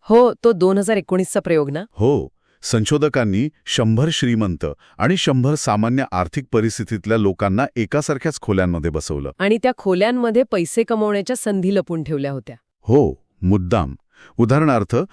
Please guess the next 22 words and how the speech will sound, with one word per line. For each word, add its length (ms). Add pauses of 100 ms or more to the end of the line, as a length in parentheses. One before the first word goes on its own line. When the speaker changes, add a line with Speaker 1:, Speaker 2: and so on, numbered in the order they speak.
(160)
Speaker 2:
बुलेटिन 560
बोर्डवर 560
"आम्हाला 320
फ्रीलान्स 640
रायटर 400
हवे 260
आहेत" 340 (320)
अशी 360
छोटी 320
जाहिरात 440
होती, 280 (440)
किंवा 180
टेबलवर 500
पडलेल्या 420
एका 180
पुस्तकात 540 (300)
शेअर 360
मार्केटबद्दल 680
माहिती 400
होती. 280 (320)
Speaker 1:
म्हणजे 460 (100)
संधी 580